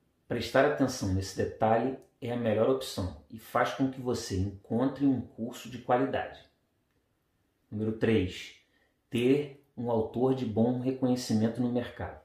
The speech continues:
O autor, antes de mais nada, precisa ter um excelente reconhecimento dentro do mercado e pelas vantagens que ele oferece.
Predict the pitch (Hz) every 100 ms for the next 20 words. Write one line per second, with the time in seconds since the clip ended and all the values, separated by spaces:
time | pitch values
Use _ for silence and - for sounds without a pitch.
0 | _ _ _ _ _ 131 139 135 135 123
1 | 143 - - 123 - 117 113 101 95 101
2 | 110 123 - - _ - 117 - 131 117
3 | 123 - - - 110 92 - _ - 110
4 | 123 - 113 127 135 117 123 127 120 -
5 | 107 113 117 110 110 131 117 107 - 101
6 | 101 120 123 _ _ _ _ - - -
7 | 135 143 131 135 151 151 139 143 147 143
8 | - 139 135 143 - 147 120 - - -